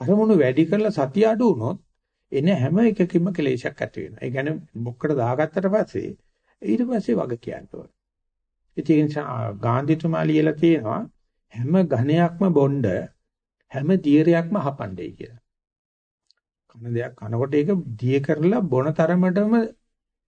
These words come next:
දිය, හපල, හපල, හපල බොණ්ඩේ කියලා. හැම දියරයක්ම බොනකොට පොඩ්ඩක්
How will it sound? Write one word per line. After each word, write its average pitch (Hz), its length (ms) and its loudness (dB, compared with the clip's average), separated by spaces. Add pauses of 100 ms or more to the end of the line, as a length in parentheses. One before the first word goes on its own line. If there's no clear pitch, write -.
(100)
දිය, 127 280 -2
හපල, 127 360 -2
හපල, 139 300 -8
හපල 131 280 -4 (500)
බොණ්ඩේ 139 420 0
කියලා. - 300 -16 (640)
හැම 127 220 -2
දියරයක්ම 170 580 2
බොනකොට 170 380 0
පොඩ්ඩක් 170 380 -4